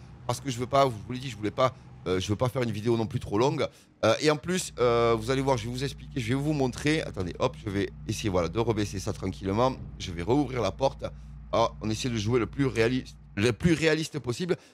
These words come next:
Ici, je vais les mettre sur trois comme la paille, parce qu'en fait, j'arrive pas.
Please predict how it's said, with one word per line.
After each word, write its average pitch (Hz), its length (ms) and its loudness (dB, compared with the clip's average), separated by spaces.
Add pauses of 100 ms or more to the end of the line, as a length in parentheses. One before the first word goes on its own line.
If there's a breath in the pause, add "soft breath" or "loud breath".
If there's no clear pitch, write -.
(160 loud breath)
Ici, 190 280 2
je 175 120 2
vais 165 100 2
les 165 100 4
mettre 175 160 4
sur - 180 -4
trois 170 240 2
comme 151 200 -4
la 143 100 4
paille, 170 260 0 (320 soft breath)
parce 135 160 -2
qu'en 147 100 4
fait, 170 200 2
j'arrive 147 240 0
pas. 170 320 4